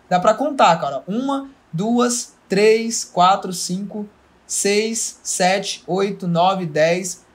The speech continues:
onze, doze, galera, doze vezes, mano, ela bateu e respeitou esse suporte. Falei, "Cara, não é possível, mano, não é possível que ele vai ficar a vida toda nisso daqui, ele vai romper."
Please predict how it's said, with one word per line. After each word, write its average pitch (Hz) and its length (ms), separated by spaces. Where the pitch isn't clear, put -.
onze, 202 480
doze, 190 580
galera, 151 320
doze 226 540
vezes, 190 440
mano, 156 180
ela 160 120
bateu 175 360
e - 20
respeitou 196 420
esse 196 100
suporte. 175 320
Falei, 170 180
"Cara, 175 400
não 180 120
é 202 80
possível, 233 580
mano, 135 200
não 156 80
é 170 40
possível 190 320
que 226 60
ele 220 80
vai 220 320
ficar 269 420
a 233 40
vida 233 240
toda 240 180
nisso 240 200
daqui, 302 240
ele 185 140
vai 196 160
romper." 247 540